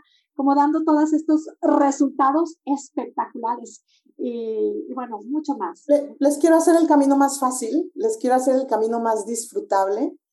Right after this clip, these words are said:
Speaker 2: Y bueno, cualquier sugerencia que tengan, bienvenida, pero ven y prueba, Puedes Hacerlo Espectacular. Si no estás dentro del,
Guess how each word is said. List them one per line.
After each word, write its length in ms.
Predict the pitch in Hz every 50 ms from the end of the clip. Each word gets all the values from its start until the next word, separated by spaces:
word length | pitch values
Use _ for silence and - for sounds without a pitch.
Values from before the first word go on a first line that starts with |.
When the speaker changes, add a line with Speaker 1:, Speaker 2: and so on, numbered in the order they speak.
| _ _ _ _ _ _ _ _ _
Speaker 2:
Y 320 | - 214 - 190 180 180 175
bueno, 360 | 156 156 147 - - - - _ -
cualquier 440 | - 190 170 160 - 208 202 202 196 196 - - _ _ _
sugerencia 600 | - - - - 240 220 226 233 226 - 302 285 262
que 60 | 254
tengan, 420 | - 220 220 220 226 247 277 262
bienvenida, 580 | 208 196 185 180 185 196 196 190 170 151 - -
pero 300 | - 196 196 190 - - -
ven 400 | 180 196 226 233 240 254 269 -
y 120 | - 202 -
prueba, 380 | - 208 202 196 190 196 196 196
Puedes 300 | 202 196 190 190 185 185
Hacerlo 260 | 175 165 185 175 175
Espectacular. 640 | 170 - - 170 170 - 190 - 277 294 330 339 320
Si 200 | - - - 208
no 100 | 214 226
estás 320 | 247 247 - 285 262 254
dentro 300 | 247 247 240 233 240 233
del, 200 | 226 214 202 -